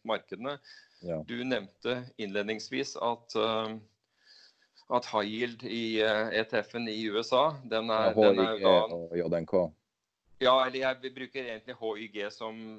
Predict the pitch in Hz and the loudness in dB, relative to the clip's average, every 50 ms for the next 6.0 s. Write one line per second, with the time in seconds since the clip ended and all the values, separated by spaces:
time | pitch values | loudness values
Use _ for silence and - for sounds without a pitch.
0 | 110 110 95 101 107 107 78 113 117 - 117 - - 107 104 110 113 110 101 98 | -12 -10 -8 -6 -4 0 0 0 0 0 -2 0 2 4 4 4 4 2 2 2
1 | 87 85 - 127 127 123 123 117 101 98 98 104 - - 117 123 120 - 117 117 | 2 2 0 -2 -4 -2 -2 -4 -4 -4 -4 -6 -8 -8 -8 -10 -6 -6 -6 -6
2 | 117 117 107 98 113 113 113 113 113 110 98 110 - - 117 98 - - - 107 | -6 -6 -2 2 2 2 4 2 0 0 -2 -4 -4 -6 -10 -10 -8 -8 -8 -6
3 | - 156 175 180 175 _ _ _ _ - - - _ - 139 143 135 - - - | -4 -4 -4 -4 -6 _ _ _ _ -20 -20 -20 _ -6 -6 -4 -4 -6 -6 -6
4 | - 104 110 123 135 156 147 131 147 165 175 170 156 139 139 - 156 147 139 127 | -4 -2 0 0 0 0 -2 -2 -2 -2 -2 -2 -4 -6 -6 -4 -4 -6 -6 -6
5 | 110 104 123 113 - - - - 139 139 139 - - 151 165 196 220 220 196 | -6 -6 -6 -6 -6 -8 -10 -6 -6 -6 -6 -6 -4 -2 -2 -2 -2 -6 -10